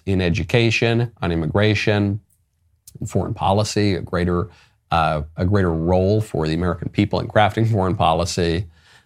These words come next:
That's happening now. I think that is a really wonderful thing, but don't, if you're running for president, if you're Francis Suarez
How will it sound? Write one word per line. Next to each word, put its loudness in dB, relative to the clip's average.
That's 2
happening 0
now. -10
I 2
think -2
that 4
is 0
a 0
really 2
wonderful 0
thing, -2
but -2
don't, 0
if 0
you're 4
running 2
for -2
president, 2
if -2
you're 2
Francis -2
Suarez 0